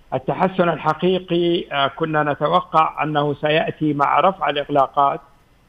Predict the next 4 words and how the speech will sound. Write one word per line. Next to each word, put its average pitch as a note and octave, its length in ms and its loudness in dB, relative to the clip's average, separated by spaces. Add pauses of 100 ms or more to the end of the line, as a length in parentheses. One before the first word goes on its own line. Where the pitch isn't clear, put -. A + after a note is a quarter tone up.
(200)
وأيضا، E3+ 840 2 (140)
آه، C#3 260 2
مع D3+ 540 4
توزيع، D3 760 -2